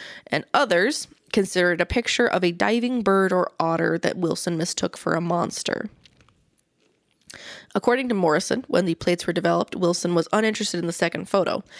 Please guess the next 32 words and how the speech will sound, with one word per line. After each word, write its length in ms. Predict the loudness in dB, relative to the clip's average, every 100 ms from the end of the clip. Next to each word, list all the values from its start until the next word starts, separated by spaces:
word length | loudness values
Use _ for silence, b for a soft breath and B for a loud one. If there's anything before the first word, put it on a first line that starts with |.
| B B
He 140 | 0 2
allowed 220 | 4 2
Morrison 360 | 2 2 2 -2
to 60 |
keep 220 | 0 -2
the 80 | 0
negative, 380 | 0 0 2 2
and 100 | 0
the 60 | -2
photo 320 | 2 4 4
was 180 | 2 0
rediscovered 640 | 0 0 0 0 0 0
years 240 | 0 2
later. 480 | 4 4 4 2 -2 -8 B B B B B
When 160 | 0
asked 300 | 2 0 0
about 160 | 0 0
the 80 | 2
second 340 | 2 0 0
photo 260 | 0 2 4
by 160 | 4
the 80 | 2
Na-, 360 | 4 2 2 0 2
uh, 160 | 2
the 100 | 0
Ness 360 | 0 0 0 -6 -4
Information 680 | 0 2 2 2 2 0
Service 540 | -2 0 2 2 -2 -2
newsletter, 600 | -4 -2 0 2 2 0 B B B
Sperling 500 | -12 0 2 2 2
was 160 | 2 2
vague, 480 | 0 0 -2 -6